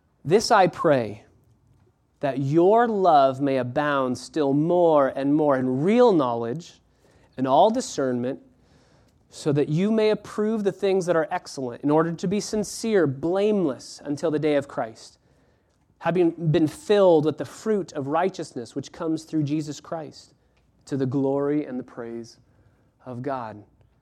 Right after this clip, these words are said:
I love Paul's prayer in Ephesians chapter one, verses sixteen through twenty-one. He says, "I do not cease giving thanks for you, making mention of you in my prayers, that the God of our Lord Jesus Christ, the Father of glory, may give to you a spirit of wisdom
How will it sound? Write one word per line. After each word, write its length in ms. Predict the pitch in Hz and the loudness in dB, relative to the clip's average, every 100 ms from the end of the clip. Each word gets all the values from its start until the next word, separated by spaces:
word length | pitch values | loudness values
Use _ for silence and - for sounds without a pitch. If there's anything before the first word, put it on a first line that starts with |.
| _ _ _ _ _ | _ _ _ _ _
I 60 | - | 0
love 220 | 160 147 | 0 2
Paul's 240 | 170 151 - | 4 4 4
prayer 260 | 156 147 | 0 2
in 80 | 135 | 2
Ephesians 360 | 127 156 139 131 | 0 -2 -4 -2
chapter 260 | 139 139 | -4 -2
one, 340 | 131 147 156 135 | 2 4 4 2
verses 300 | 135 - - | -2 -4 -6
sixteen 420 | 165 - 156 147 | -6 -4 -4 -4
through 140 | 147 | -6
twenty-one. 420 | - 147 143 156 | -8 -4 -2 0
He 80 | 143 | -2
says, 180 | 131 143 | -4 -2
"I 100 | 147 | 0
do 120 | 147 | 0
not 240 | 170 160 - _ - | 0 0 -4 _ -18
cease 580 | - - 208 233 - | -14 -6 -4 -4 -6
giving 300 | - 175 170 | -2 0 0
thanks 300 | 185 185 196 | 0 -2 -2
for 120 | - 175 | -6 -2
you, 320 | 170 131 107 - _ _ _ _ _ 143 | 0 0 -4 -16 _ _ _ _ _ -4
making 380 | 160 156 165 | -2 0 0
mention 400 | 160 196 - 196 180 - _ 160 | 0 -2 -4 -6 -6 -14 _ 2
of 240 | 202 180 | 4 4
you 220 | 156 135 | 2 0
in 240 | 131 156 180 | 0 2 2
my 160 | 175 | 2
prayers, 420 | 156 143 127 127 | -2 -2 -2 -2
that 140 | 131 117 | -6 -6
the 80 | 143 | -2
God 480 | 147 156 185 202 | 2 4 4 4
of 160 | 180 151 | 2 2
our 100 | 139 | 2
Lord 320 | 139 175 202 | 4 2 2
Jesus 320 | 208 202 196 | 0 -6 -6
Christ, 280 | - 160 131 | -2 -2 -2
the 40 | 135 | -6
Father 400 | - 175 202 208 | 4 6 6 2
of 100 | 156 | -2
glory, 280 | 156 139 135 - _ - | -2 -2 -6 -16 _ 0
may 240 | 147 143 | 2 2
give 360 | 135 165 208 202 | 2 2 2 0
to 120 | 208 | -2
you 120 | 202 | 0
a 40 | 175 | -2
spirit 340 | - 190 160 | 0 2 2
of 100 | 127 | 2
wisdom 680 | 123 156 175 165 180 185 | -2 -2 -2 -4 -2 -2